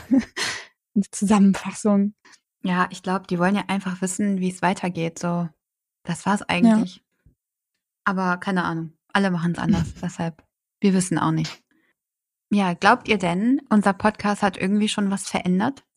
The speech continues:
Speaker 2: Oder, äh, denken wir jetzt auch wieder in Utopien?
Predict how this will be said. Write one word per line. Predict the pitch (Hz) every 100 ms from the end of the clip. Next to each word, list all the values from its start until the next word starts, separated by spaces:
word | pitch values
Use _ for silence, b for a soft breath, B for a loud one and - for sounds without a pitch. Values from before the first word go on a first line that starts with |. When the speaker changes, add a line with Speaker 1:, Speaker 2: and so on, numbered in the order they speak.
| -
Speaker 2:
Oder, | 202 196 190 185 _ -
äh, | 202 190
denken | 185 202 196 190
wir |
jetzt | 185 185
auch | - -
wieder | 180 175 170 170 -
in | - 185
Utopien? | 180 - 180 180 170 175